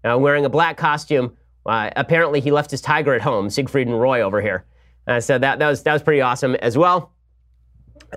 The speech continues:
Uh, and, uh, Greta Gerwig showed up dressed completely as a nun, uh, which makes perfect sense because she directed also that movie about, about nunnery. So now we understand, right? She dire-, she directed a movie about Catholics and then she decided to enter a nunnery,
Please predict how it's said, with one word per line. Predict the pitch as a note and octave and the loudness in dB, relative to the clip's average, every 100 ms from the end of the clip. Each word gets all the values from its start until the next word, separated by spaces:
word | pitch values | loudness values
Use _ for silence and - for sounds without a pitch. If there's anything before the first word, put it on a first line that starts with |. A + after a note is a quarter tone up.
| - | -2
Uh, | B2+ B2+ | 0 2
and, | C#3 C3+ | 0 2
uh, | D3 | 2
Greta | D#3 F#3+ | 2 2
Gerwig | E3 G#3+ F3 C3 | 2 2 2 0
showed | D3+ | -2
up | B2+ | -2
dressed | G2 C3 - | -2 -4 -2
completely | D#3+ C3 D#3 D3 C#3+ | -2 0 0 0 0
as | B2 | 0
a | B2+ | 2
nun, | D#3+ G#2+ G2 - _ _ _ | 2 0 -6 -14 _ _ _
uh, | A2+ A2+ | -2 0
which | C#3+ | 2
makes | G#3 G#3+ | 2 2
perfect | G3 E3 D#3+ | 0 -2 -2
sense | B3 C#3 | -2 -2
because | D3 D3+ C#3 | -4 -2 0
she | - | 0
directed | C#3 D#3 D#3 C#3+ | 2 2 0 0
also | D3 D#3 | 0 0
that | C3+ C#3 | 0 2
movie | G3+ D3+ A#2+ | 2 2 0
about, | A2 A2 A2 | 0 -2 -2
about | A#2 A2+ A2 | -2 -2 0
nunnery. | D#3 D#3 F#2 | 2 2 -2
So | F2+ B2 | -4 -2
now | B2 C3 | 0 2
we | C3 | 2
understand, | C3 B2 D#3 F2+ | 0 0 -2 0
right? | F#2 A2 | -2 -2
She | B2+ | -2
dire-, | C3 C3+ G#2+ | 0 0 -2
she | B2+ | -2
directed | C3 D3 D3 | 0 0 2
a | |
movie | C3 C3+ | 2 2
about | B2 A#2 | -2 -2
Catholics | C#3 C3 B2 G#2 | -2 -2 -4 -2
and | A2+ | -2
then | A2+ | -2
she | A2+ | -2
decided | A2 C3 A#2+ | -2 -2 -2
to | A2+ | 0
enter | C#3 C#3 C#3 | 0 0 -2
a | |
nunnery, | A2+ G2 F2+ F2+ | -2 -2 -2 -4